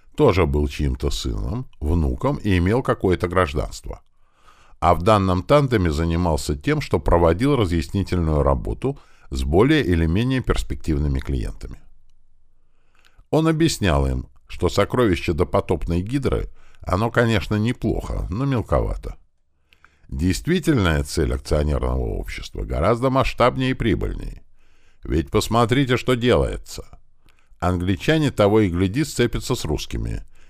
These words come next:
И начнётся. Босфор у России, и никого из союзников англичан туда в случае чего не пустят.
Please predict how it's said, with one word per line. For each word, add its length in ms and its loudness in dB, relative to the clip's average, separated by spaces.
И 100 0
начнётся. 800 -2
Босфор 580 2
у 100 8
России, 720 0
и 120 4
никого 440 4
из 120 2
союзников 720 0
англичан 520 0
туда 280 0
в 60 -4
случае 400 0
чего 260 -2
не 120 -2
пустят. 480 -8